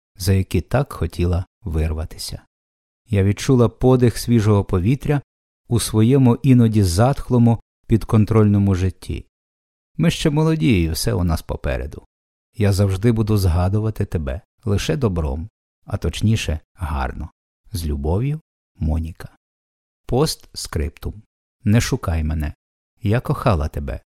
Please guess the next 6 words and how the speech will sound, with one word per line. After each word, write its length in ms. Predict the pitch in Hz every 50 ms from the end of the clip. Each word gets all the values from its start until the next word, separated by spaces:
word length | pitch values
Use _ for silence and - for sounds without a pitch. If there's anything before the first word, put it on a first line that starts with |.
| _ _ _ _ _ _ _
Бажала 420 | - - 110 95 110 117 104 104 101
частіше 600 | - - 107 95 - - - 139 139 - - 131
чути 360 | - - 123 123 - - 120
це 360 | - - - 82 85 95 104 - _ _ _ -
від 220 | 90 85 - -
тебе. 340 | _ - - 64 62 - -